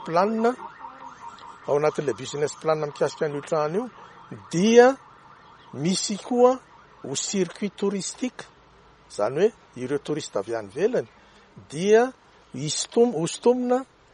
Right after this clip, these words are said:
anao fitsidihana ao, hividy ny vokatra ao, hijery ny fomba malagasy mikasika ny fanaovana lamba, ary ataoko hoe, ah, fidiram-bola ho an'ny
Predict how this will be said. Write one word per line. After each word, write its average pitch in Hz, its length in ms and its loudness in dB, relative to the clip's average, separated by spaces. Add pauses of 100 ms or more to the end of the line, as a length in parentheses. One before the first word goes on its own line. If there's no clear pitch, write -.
(260)
anao 135 320 2
fitsidihana 151 720 -6
ao, 214 120 -6 (480)
hividy 120 440 -6
ny 104 80 -12
vokatra 143 440 -6
ao, 214 120 -6 (560)
hijery 165 520 4
ny 185 80 -4
fomba 160 240 -6
malagasy 151 480 -4
mikasika 160 440 -6
ny 147 80 -12
fanaovana 123 520 -10 (960)
lamba, 139 460 -2 (680)
ary 165 520 2 (440)
ataoko 123 320 -6
hoe, 143 320 0 (680)
ah, 113 160 -4
fidiram-bola 123 600 -2
ho 131 80 0
an'ny 117 180 -8